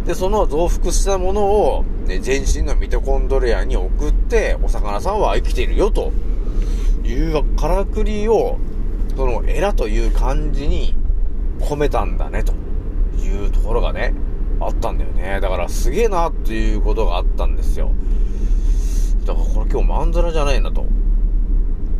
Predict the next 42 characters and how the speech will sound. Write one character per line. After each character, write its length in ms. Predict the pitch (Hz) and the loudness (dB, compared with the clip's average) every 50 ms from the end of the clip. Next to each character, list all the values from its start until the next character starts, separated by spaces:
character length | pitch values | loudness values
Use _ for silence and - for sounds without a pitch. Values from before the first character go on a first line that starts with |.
| - - - - - - - - | -2 -2 -2 -2 -2 -2 -2 -2
ね、 120 | - - 92 | -2 -2 -2
い 180 | 104 107 110 | -2 -4 -2
う 60 | 101 | -2
と 100 | - 113 | -2 0
こ 60 | 117 113 | 0 0
ろ 80 | 101 | 0
が 60 | 92 | 0
あ 20 | 95 | -2
っ 40 | 90 | -4
た 100 | 92 92 | -4 -2
ん 60 | - | -2
だ 60 | - | -2
よ 60 | - | 0
ね。 260 | - 110 110 - 95 - - - - - - - - - - - - - - - | 0 2 2 2 2 2 2 2 2 2 2 2 2 0 0 0 0 0 0 0
だ 60 | - | 2
か 80 | 143 139 | 2 2
ら 100 | - - | 2 2
ね、 140 | - - - | 2 0 0
漢 240 | - - - - - | 0 0 2 2 2
字 120 | - - | 2 2
っ 20 | - | 2
て 100 | - - | 0 2
結 180 | - 240 - | 2 2 2
構 140 | - - - | 2 2 2
ね、 260 | 87 95 92 87 90 90 90 | 2 2 2 2 2 2 2
あ 100 | 98 104 | 2 2
の、 320 | 110 110 110 107 98 98 | 2 2 2 2 2 2
圧 120 | 113 - - | 2 2 2
倒 140 | 196 196 165 | 2 2 2
的 160 | - 180 185 | 2 2 0
な 80 | 175 | 0
話 880 | 165 165 165 175 165 - 175 180 - 139 143 143 139 - - - - - - - - - - - - - - | 0 0 0 0 0 0 0 2 2 2 2 2 2 2 2 0 0 0 -2 -2 -4 -6 -6 -8 -8 -8 -6
は 180 | 113 101 95 107 | -6 -4 -4 -4
ね、 200 | 120 151 160 - - - - - - | -4 -4 -4 -4 -4 -6 -6 -6 -2
刻 200 | 120 127 131 131 | -2 -2 0 0
ま 140 | 123 123 | -2 -2
れ 60 | 123 113 | -2 -2
て 120 | - 131 | -2 -2
い 20 | |
る 80 | 110 101 | -2 -2
か 140 | - 78 73 | -4 -4 -4
ら、 320 | 85 90 87 80 73 - | -2 -2 -2 -2 -4 -6